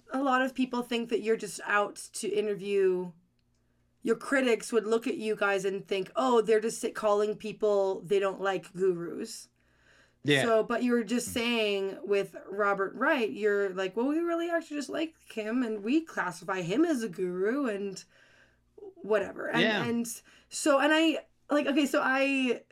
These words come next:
Speaker 1: uh, th-, I've listened to only your first episode on Jordan Peterson, so I don't know,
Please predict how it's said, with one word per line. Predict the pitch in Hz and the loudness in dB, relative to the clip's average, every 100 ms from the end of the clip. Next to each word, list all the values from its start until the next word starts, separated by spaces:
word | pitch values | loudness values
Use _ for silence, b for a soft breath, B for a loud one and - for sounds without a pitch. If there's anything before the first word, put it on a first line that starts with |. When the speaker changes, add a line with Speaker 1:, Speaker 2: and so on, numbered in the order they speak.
| - _ _ _ _ - | -20 _ _ _ _ -20
Speaker 1:
uh, | 202 - - - | -20 -18 -10 -8
th-, | 202 240 320 330 - | -6 -6 -6 -4 0
I've | 285 240 | 0 2
listened | 285 302 277 | 2 2 4
to | 294 | 2
only | 240 240 233 226 | 2 2 2 2
your | 214 | 0
first | 208 196 190 | -2 -4 -4
episode | 185 175 190 185 | -4 -6 -6 -4
on | 180 175 170 - - | -4 -4 -6 -12 -8
Jordan | 185 170 | -6 -4
Peterson, | 165 170 190 180 - - | -6 -8 -8 -10 -10 -8
so | - | -6
I | |
don't | 190 202 | -4 -2
know, | 190 185 180 | -2 -4 -6